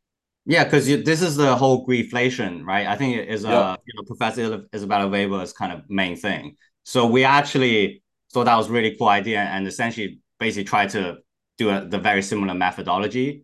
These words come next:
Speaker 1: So it's possible to quantify how much of inflation is being driven by labor versus corporate profits. And for sure, out of covid, you had kind of basically two years of co-, you know, inflation pulling up corporate profits. That's basically ended,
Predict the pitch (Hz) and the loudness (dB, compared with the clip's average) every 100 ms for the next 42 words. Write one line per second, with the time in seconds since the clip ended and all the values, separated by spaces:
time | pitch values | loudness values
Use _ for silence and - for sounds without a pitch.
0 | _ _ - 127 117 110 - 139 139 131 | _ _ -6 -4 -4 -6 -2 0 0 -2
1 | 117 107 - 123 127 127 - 98 85 82 | -4 -6 -2 0 0 -4 -2 0 0 -6
2 | - _ _ 120 120 120 123 107 101 101 | -12 _ _ -2 -2 -2 -6 -6 -6 -4
3 | 110 104 104 95 104 92 90 107 98 87 | -4 -2 -4 -6 -6 -8 -6 -6 -6 -6
4 | 87 85 85 90 85 80 76 82 - 82 | -4 -4 -4 -8 -8 -10 -10 -10 -6 -6
5 | 71 - _ _ _ - 90 85 78 - | -6 -10 _ _ _ -2 0 0 -2 -2
6 | 80 - - _ _ 101 101 110 - 135 | -6 -16 -20 _ _ -2 0 0 4 4
7 | 120 101 110 104 98 - 117 104 92 85 | 6 4 4 4 2 2 2 2 0 0
8 | 95 90 - 92 85 87 87 - 110 98 | -2 -2 -2 -6 -6 -6 -8 -6 -2 2
9 | 98 85 82 85 80 - _ _ _ - | 2 0 -4 -8 -12 -12 _ _ _ -8
10 | 117 - 98 90 92 98 107 104 92 80 | -6 -2 -2 0 -2 0 0 0 -4 -4
11 | 104 95 92 82 - 85 82 87 87 120 | -2 0 -2 -4 -6 -6 -4 -2 0 0
12 | 127 - - _ _ _ - 120 - 123 | -4 -6 -18 _ _ _ 0 0 2 0
13 | 104 98 90 87 85 - - | 0 0 0 0 -2 -8 -14